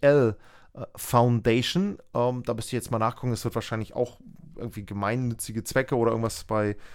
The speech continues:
ähm, f-, äh, sag ich jetzt mal, im Bereich Hockey sein, wo die eben entsprechend auch unterstützen. Ich google mal einmal kurz schnell für euch online.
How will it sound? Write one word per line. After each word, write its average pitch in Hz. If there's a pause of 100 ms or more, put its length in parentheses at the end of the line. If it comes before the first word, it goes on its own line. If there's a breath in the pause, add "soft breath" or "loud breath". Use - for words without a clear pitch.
(300 loud breath)
ähm, 104 (480 soft breath)
f-, -
äh, 104
sag 113
ich 117
jetzt 117
mal, 117
im 110
Bereich 113 (100)
Hockey 160
sein, 123
wo 120
die 117
eben 113
entsprechend -
auch 131
unterstützen. 143
Ich - (240)
google 156
mal 135
einmal 123
kurz -
schnell 120
für 113
euch 117
online. 117